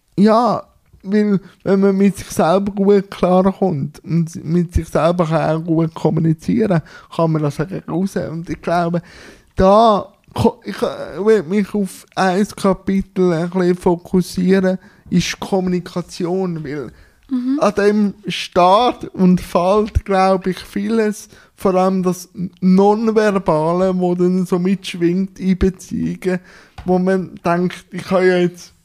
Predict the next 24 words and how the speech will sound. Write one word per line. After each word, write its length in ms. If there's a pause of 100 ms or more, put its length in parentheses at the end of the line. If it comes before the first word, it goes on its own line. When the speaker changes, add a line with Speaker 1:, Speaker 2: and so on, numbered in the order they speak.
Speaker 1:
etwas 560
gemacht, 640 (200)
aber 300 (200)
gar 240
nicht 240
gesagt, 400 (240)
dass 260
dann 520
die 200
Erwartung 840 (100)
an 160
das 440 (480)
gehangen 560
ist, 320
dass 240
es 160
eine 280 (640)
unausgesprochene 1500
Erwartung 800
ist. 340
Und 220
das 200
kann 160
ja 140